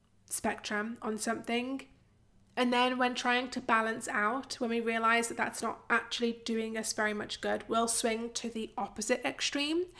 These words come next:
And eventually we'll get closer and closer to balance, which is in the middle. And I think that branding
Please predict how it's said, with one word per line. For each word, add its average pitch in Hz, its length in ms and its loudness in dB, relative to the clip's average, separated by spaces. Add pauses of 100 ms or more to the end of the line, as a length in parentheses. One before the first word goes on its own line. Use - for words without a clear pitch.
(380)
And 262 160 10
eventually 240 880 0 (360)
we'll 233 140 4
get 247 180 4
closer 220 360 0
and 214 100 -2
closer 220 360 -2
to 214 260 -4
balance, 214 560 -2
which 233 180 -4
is 220 100 -4
in 214 120 -4
the 208 60 -4
middle. 233 400 -4 (320)
And 247 100 4
I 285 80 8
think 294 460 -2 (540)
that 233 200 4 (140)
branding 220 600 0